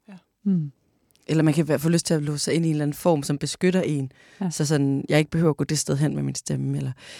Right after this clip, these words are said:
Speaker 3: jeg ikke behøver at gå, gå, eller jeg behøver bare slet ikke at gå noget sted. Jeg behøver bare slet ikke at synge, faktisk.
Speaker 1: Ja.
Speaker 3: Eller sådan, eller skrive noget, fordi at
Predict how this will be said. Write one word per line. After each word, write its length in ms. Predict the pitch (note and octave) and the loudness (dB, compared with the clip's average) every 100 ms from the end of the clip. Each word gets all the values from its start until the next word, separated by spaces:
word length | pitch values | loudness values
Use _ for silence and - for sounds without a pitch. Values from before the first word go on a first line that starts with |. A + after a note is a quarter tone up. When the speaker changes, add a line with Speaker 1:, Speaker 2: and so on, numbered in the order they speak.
| - | -4
Speaker 3:
jeg 60 | - | 0
ikke 100 | D3+ | 2
behøver 240 | - D3+ C#3+ | 2 2 2
at 80 | - | 0
gå, 200 | C#3 C3 _ _ _ _ | -2 -4 _ _ _ _
gå, 360 | C#3+ C#3 C3 - - | -2 0 -2 -6 -4
eller 160 | C3+ B2+ - | -2 -2 -4
jeg 80 | D#3 | 0
behøver 140 | D3 | 2
bare 140 | D3+ C#3 | 2 2
slet 160 | C#3+ | 2
ikke 120 | C#3 C#3 - _ - | 0 0 -4 _ -20
at 100 | - | -10
gå 100 | - | -2
noget 140 | C3+ C#3 | 0 0
sted. 140 | - - | -2 -4
Jeg 120 | C3 | 2
behøver 140 | D3+ | 2
bare 100 | C#3+ | 2
slet 100 | C#3 | 0
ikke 100 | B2+ | -4
at 40 | - | -2
synge, 260 | C3+ A3 - | -2 -2 -2
faktisk. 460 | C3 - C3 - - - | -6 -6 -8 -8 -12 -12
Speaker 1:
Ja. 100 | G3+ | -4
Speaker 3:
Eller 140 | C#3+ | -2
sådan, 280 | C3+ C3+ C3+ | 0 -2 -2
eller 240 | C#3 C3 C3 - - - - | -4 -6 -10 -16 -20 -20 -6
skrive 420 | - - E3 F3+ | -4 4 6 6
noget, 300 | E3+ C3+ C3+ | 4 2 0
fordi 260 | - D3 C#3+ | -4 -2 -2
at 200 | C3 | -2